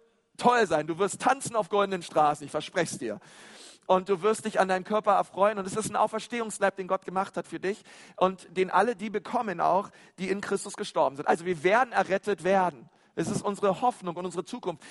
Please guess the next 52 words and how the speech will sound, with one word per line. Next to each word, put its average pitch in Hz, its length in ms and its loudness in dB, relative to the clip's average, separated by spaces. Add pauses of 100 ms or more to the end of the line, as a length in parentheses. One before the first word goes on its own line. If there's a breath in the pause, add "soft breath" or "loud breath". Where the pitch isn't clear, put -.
(140 loud breath)
Wir 196 120 6
glauben 226 460 6
daran, 196 280 4
dass 185 200 0
Jesus 208 280 -4
auf 202 180 2
dieser 196 280 0
Erde 196 240 4
Körper 170 440 -2
heilt. 190 500 0 (200)
Und 147 80 -6
deswegen 160 260 -6
sollen 160 180 -2
wir 160 80 -2
auch - 60 -4
Kranken 170 200 -6
die 156 80 0
Hände 190 180 0
auflegen 151 360 -2
und 143 80 -6
so. 175 180 0 (320 loud breath)
Aber 190 240 4
auch 220 200 4
wenn 226 100 2
er 220 160 4
heilt, 220 380 2 (180)
auch 220 240 4 (320)
irgendwann, 190 800 4 (260)
irgendwann 160 760 4
wird 170 260 -2
auch 170 240 0
dieser 165 280 -2
Körper 131 380 -2
zerfallen 139 640 -2 (320 soft breath)
und 147 360 -2 (200)
krank 175 340 0
werden 175 320 2
oder 143 460 2
sterben 160 460 2
oder 147 180 -2
wie 156 100 2
auch 151 100 -2
immer. 165 280 0
Vielleicht 151 260 -2
kommt 151 200 -6
auch 147 60 -10
die 143 80 -12
Feuerkutsche 160 480 -4
und 143 100 -10
holt 156 160 -8
dich 135 140 -4
ab. 190 180 0